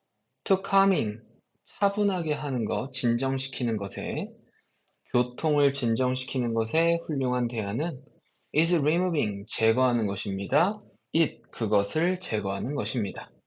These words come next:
즉, 교통 자체를 제거하는 것이래. 자, 그러면은 훌륭한 대안은,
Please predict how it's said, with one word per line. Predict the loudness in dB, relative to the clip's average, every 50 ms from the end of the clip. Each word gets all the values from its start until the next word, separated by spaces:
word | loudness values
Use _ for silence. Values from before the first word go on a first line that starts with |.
| _ _ _ _ _ _
즉, | -2 0 0 -2 -4 -18 _ _ _ -2
교통 | -2 -2 0 0 -2 -2
자체를 | -2 -4 -8 -10 -6 -4 -2 -2 -2 -2 -4 -8 -12
제거하는 | -10 -6 -2 -2 -2 -2 -4 -6 -6 -8 -8
것이래. | -8 -8 -8 -10 -12 -14 -18 -20 _ _ _ _ _ _ _ _ _ _ _ _ _ _ _ _ _ _ _ _ _ _ _ _ _ _ _ _ _ _ _ _ _ _ _
자, | 6 8 8 8 8 4 4
그러면은 | 4 2 2 4 4 4 4 4 4 6 6 6 6 6 4 2 0 -4 _ _ _ _
훌륭한 | -2 0 2 4 4 4 4 4 2 2 0
대안은, | -2 -6 -4 -4 -2 -2 0 2 2 4 2 2 -2 -4